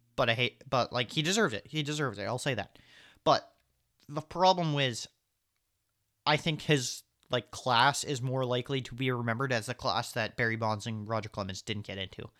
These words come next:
And the year, year, it was their final year on the ballot, and they're now kicked off the ballot. I think it's more likely to be remembered that, for that. Barry Bonds is the all-time home run leader in the M L B.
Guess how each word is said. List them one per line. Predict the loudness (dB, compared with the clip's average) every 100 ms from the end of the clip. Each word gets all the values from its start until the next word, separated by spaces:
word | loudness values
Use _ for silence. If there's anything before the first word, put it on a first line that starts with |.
| _ _ _ _ _ _ _ _ _ 0
And | 2 2
the | 0
year, | 2 0 -2 _
year, | -6 0 0 -2 -2
it | -4
was | -2
their | -4
final | 0 2 2 0
year | -2 -2
on |
the | 0
ballot, | 0 2 0 -2 -4
and | -4 -2
they're | -4
now | -2 -4
kicked | -4 -8 -2
off | -2 -2
the | -8
ballot. | -8 -6 -8 _ _ _ -20 _ _ _ _ _ _ _ _ _ -20 -20 _ _ _ _ _
I | 0
think | 2 0
it's | 0
more | 2 2
likely | 2 -2 -4
to |
be | -2
remembered | -2 -4 -4
that, | -8 -12 -16 _ _ _
for | -8
that. | -6 -8 _ -20 _ _ _ 4
Barry | 6
Bonds | 8 6 6
is | 0 -4 -4
the | -4
all-time | 0 0 0 -2 0
home | -2 -4
run | -4
leader | -4 -6 -8 -12 _ -8
in | -4
the | -4
M | -6
L | -8
B. | -12 -16